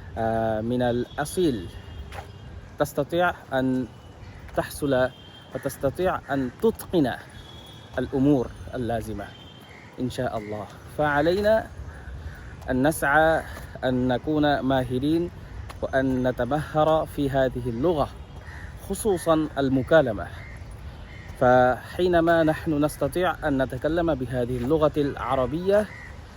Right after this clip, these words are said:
نستطيع أن نفهم العلوم الإسلامية الشرعية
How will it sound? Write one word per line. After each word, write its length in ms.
نستطيع 600
أن 120
نفهم 400
العلوم 720
الإسلامية 840
الشرعية 760